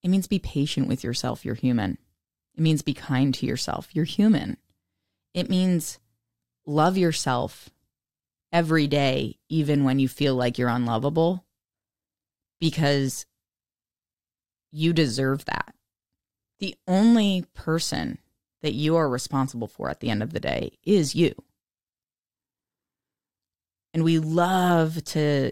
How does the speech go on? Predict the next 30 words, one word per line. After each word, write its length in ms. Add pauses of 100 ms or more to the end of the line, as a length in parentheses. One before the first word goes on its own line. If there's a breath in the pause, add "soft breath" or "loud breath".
you 80
know, 360
pick 200
things 280
apart 440
about 220
our 120
relationships 640
with 140
other 180
people. 240
We 100
do. 180
We 140
just, 240
we 120
want 360 (1900)
to 140
share 340
blame. 400
We 120
want 260
to 100
project 560
blame. 380
We 120
want 320
to 380
deflect 680
blame. 480